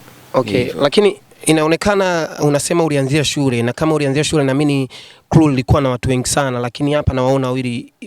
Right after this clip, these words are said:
Speaker 1: Kwa nini, kwa nini, kwa nini, kwa nini hapa wawili? Kwa nini hapa wawili?
Speaker 2: Ah,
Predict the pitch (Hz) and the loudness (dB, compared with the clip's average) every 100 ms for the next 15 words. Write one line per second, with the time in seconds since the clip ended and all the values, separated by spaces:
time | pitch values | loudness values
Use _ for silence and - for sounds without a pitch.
0 | - 147 - 160 180 165 - 156 156 143 | -6 -2 4 4 6 2 0 0 2 2
1 | 165 180 170 - 165 170 160 143 135 131 | 2 2 0 -2 0 0 -2 -2 -2 -2
2 | 117 101 _ _ _ _ - 160 170 156 | -6 -10 _ _ _ _ 2 2 4 0
3 | 127 123 123 113 107 - - - - _ | 0 -2 -2 -6 -10 -20 -20 -20 -20 _
4 | _ - - 110 107 101 95 | _ -10 -4 -2 -2 -2 -4